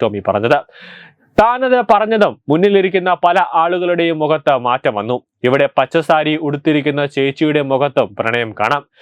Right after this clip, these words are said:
പ്രണയമില്ലാത്തവരെ നമുക്ക് മനുഷ്യനെന്ന് വിളിക്കാൻ പറ്റുമോ?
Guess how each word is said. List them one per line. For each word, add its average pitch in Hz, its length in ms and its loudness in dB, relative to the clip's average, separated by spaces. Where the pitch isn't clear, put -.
പ്രണയമില്ലാത്തവരെ 226 840 2
നമുക്ക് 190 600 0
മനുഷ്യനെന്ന് 165 560 -2
വിളിക്കാൻ 143 440 0
പറ്റുമോ? 135 400 -2